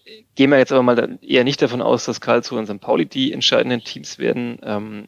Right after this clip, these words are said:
Heidenheim, äh, jetzt gegen Nürnberg verloren, stehen bei einunddreißig Spielen, achtundvierzig Punkten. Düsseldorf bei dreißig Spielen und neunundvierzig Punkten.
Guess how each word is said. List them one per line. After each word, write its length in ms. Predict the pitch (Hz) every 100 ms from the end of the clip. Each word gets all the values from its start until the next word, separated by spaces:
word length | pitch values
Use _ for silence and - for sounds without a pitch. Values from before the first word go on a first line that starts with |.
| _
Heidenheim, 680 | - 107 110 110 104 107 107 - - - - - - _
äh, 400 | - 101 101 101
jetzt 240 | 101 - -
gegen 360 | 113 101 98
Nürnberg 320 | 110 143 139
verloren, 540 | - 123 113 110 107 104
stehen 340 | - 107 104
bei 140 | - -
einunddreißig 460 | 113 117 110 107
Spielen, 340 | - - 101 -
achtundvierzig 720 | - - 131 - - 120 -
Punkten. 540 | - 117 - 113 107 101 - - - _
Düsseldorf 680 | 123 104 110 107 104 - - _
bei 180 | 104 98
dreißig 720 | - - - - 104 - - -
Spielen 480 | - - 107 101
und 220 | - 104 104
neunundvierzig 600 | 92 104 - - 117 -
Punkten. 400 | 110 95 107